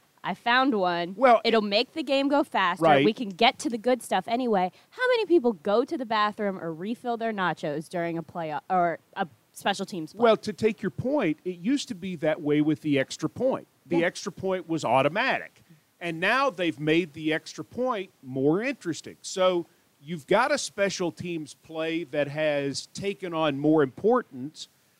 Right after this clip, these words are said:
Speaker 2: I think you're at a point right now where you could, where you could pull this out. Now, granted, you need to find something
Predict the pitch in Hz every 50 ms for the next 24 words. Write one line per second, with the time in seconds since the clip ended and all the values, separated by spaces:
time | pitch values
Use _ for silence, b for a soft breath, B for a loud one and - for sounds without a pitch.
0 | _ _ _ _ _ - 208 226 - 254 254 190 - 202 208 196 190 185 170 -
1 | - _ 185 190 190 175 160 165 165 156 147 - 170 208 233 226 220 202 185 165
2 | 170 170 165 160 151 143 156 170 170 - _ - 170 151 139 117 - _ _ _
3 | _ - 143 147 151 151 143 151 170 - - 175 160 - - 160 143 139 147 165
4 | - 240 226 190 - 170 175 165 139 - b b b b b b _ _ 127 180
5 | 233 254 247 233 180 160 147 117 113 127 147 151 147 151 170 208 233 254 208 -
6 | 240 - - - 208 196 190 196 190 196 190 170 - - - - - 247 262 247
7 | 190 - _ - 113 92 78